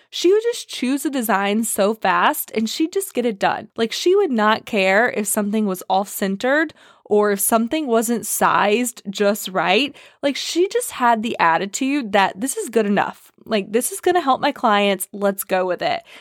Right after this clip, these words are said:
And she was making six figures. And I truly believe so much of her success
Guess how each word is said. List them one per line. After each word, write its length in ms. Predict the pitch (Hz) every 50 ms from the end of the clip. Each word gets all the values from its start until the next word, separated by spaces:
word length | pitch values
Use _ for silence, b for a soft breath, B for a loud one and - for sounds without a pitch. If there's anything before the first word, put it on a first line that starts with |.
| B B -
And 180 | 269 277 277
she 300 | 277 - - - 339 381
was 220 | 415 508 453 - 254
making 480 | 226 202 190 190 - 247 247 240 233
six 480 | 220 - - - - 208 208 - - -
figures. 720 | - 190 185 185 - 156 92 - - - - - - - - _ _
And 200 | - - 233 254
I 120 | 277 285 247
truly 600 | 214 - - - 240 208 240 254 285 311 330 339
believe 580 | 330 320 311 285 262 247 202 170 123 95 - 254
so 380 | - - - - 247 226 240
much 300 | 262 269 247 233 240 -
of 120 | 247 226 -
her 200 | - 220 202 226
success 840 | - - 208 196 - - - 190 175 175 208 359 - - - -